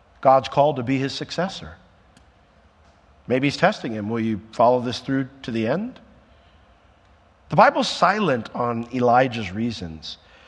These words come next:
but Elisha is adamant about sticking by his side to the next location. And so, verse five, they go to Jericho. And verse five and six are just a repeat. The sons of the prophets that were at Jericho came to Elisha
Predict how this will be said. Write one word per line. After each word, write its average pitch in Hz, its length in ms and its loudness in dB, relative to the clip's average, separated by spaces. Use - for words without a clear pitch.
but 160 200 2
Elisha 160 920 4
is 131 200 -6
adamant 160 440 2
about 120 240 2
sticking 135 360 -6
by 120 200 4
his 117 120 -2
side 113 480 -6
to - 80 -8
the 107 80 -4
next 101 260 -6
location. 107 560 -6
And 78 100 -10
so, 151 180 4
verse 131 240 -2
five, 120 300 2
they 131 60 -2
go 127 120 -2
to 135 60 -4
Jericho. 120 440 -4
And 180 100 4
verse 233 140 4
five 156 340 8
and 143 100 -6
six - 280 0
are 147 40 -2
just 139 200 -2
a 139 40 -4
repeat. 131 460 -2
The 123 60 -8
sons 185 320 4
of 180 60 2
the 165 80 2
prophets 175 460 6
that 170 140 4
were 156 120 6
at 139 60 0
Jericho 170 380 4
came 165 300 2
to 151 160 -2
Elisha 147 800 6